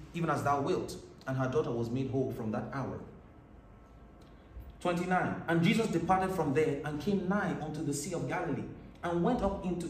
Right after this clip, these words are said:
a mountain and sat there. And great multitudes came to him,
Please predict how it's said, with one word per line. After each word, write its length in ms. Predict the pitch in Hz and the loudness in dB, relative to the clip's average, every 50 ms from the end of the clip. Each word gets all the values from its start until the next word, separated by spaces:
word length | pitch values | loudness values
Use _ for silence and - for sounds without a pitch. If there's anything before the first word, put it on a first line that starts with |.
| 131 | -2
a 40 | 131 | -2
mountain 500 | 127 131 139 147 139 - 110 110 113 113 | -2 -2 -2 -2 -4 -6 -6 -6 -6 -6
and 120 | 123 123 | -6 -6
sat 340 | - - - 170 170 170 - | -6 -4 -4 -4 -4 -4 -4
there. 180 | - 98 - - - - - - - - - - - - - - - - - - - | -6 -6 -6 -8 -12 -16 -18 -20 -20 -20 -20 -20 -20 -20 -20 -20 -20 -20 -20 -8 -4
And 240 | 170 165 160 143 123 | -2 0 0 0 2
great 280 | - 196 233 - - | 4 4 4 4 4
multitudes 640 | 170 165 170 185 185 - - - - 139 127 - - | 2 2 2 2 2 0 -4 -6 -4 -4 -6 -6 -6
came 300 | - - 170 170 147 - | -8 -8 -6 -6 -6 -6
to 80 | - | -6
him, 320 | 117 - - - - 110 | -8 -8 -8 -8 -8 -8